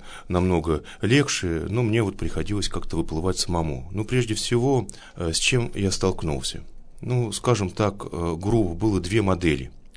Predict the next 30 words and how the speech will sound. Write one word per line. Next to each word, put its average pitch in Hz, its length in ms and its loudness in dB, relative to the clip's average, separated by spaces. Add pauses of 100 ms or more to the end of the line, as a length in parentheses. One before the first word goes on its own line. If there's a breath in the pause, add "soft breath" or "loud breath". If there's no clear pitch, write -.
(120)
Первая 92 300 4
модель 80 480 0
воспитания — 78 540 -4
это - 140 -6
патриархальная, 113 840 0 (520 loud breath)
ну 131 280 0
и 87 440 0 (320)
вторая, 113 420 6
куда, 82 260 0
в 80 60 2
общем-то, 73 580 -4 (160 soft breath)
страна 85 380 2
лихо, 76 420 -2 (380 loud breath)
э, 73 240 -4
скатывалась, 104 640 2
куда 76 300 0
скатилась, 113 640 -2 (100)
э, 90 420 -4
она 131 200 2
неплохая, 92 580 0
но 123 340 -2
можно 98 340 0
её 95 120 2
назвать 90 380 -2 (320 loud breath)
потребительской - 720 -2
моделью. 65 420 -4 (420 loud breath)
Э, 90 120 0
первой 127 380 6
модели, 123 600 4 (200)
патриархальной, 101 760 2